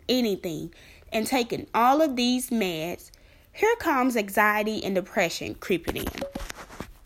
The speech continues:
So me being conscious of the tactics that the enemy uses to get me off course, I cried out to God for help. After doing so, he said, "I need you to give me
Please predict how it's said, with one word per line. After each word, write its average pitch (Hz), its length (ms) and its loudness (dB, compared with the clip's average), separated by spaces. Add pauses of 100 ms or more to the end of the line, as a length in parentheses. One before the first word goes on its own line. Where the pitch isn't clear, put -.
(280)
So 330 220 6
me 339 160 6 (140)
being 302 320 4
conscious 254 680 0 (360)
of 233 180 4
the 285 100 0
tactics - 720 0
that 202 260 0
the 147 120 -4
enemy 240 380 0
uses 233 460 -2
to 214 160 -2
get 214 260 -4
me 247 160 -2
off 262 240 0
course, 330 480 0 (420)
I 302 100 0
cried 381 400 4
out 254 260 2
to 240 80 -2
God 175 300 4
for 185 140 -4
help. 190 300 -2 (680)
After 285 280 6
doing 254 420 2
so, 349 480 2 (220)
he 339 240 4
said, 202 460 0 (460)
"I 233 120 4
need 294 460 4
you 269 280 4
to - 160 -2
give 226 300 0
me 196 260 0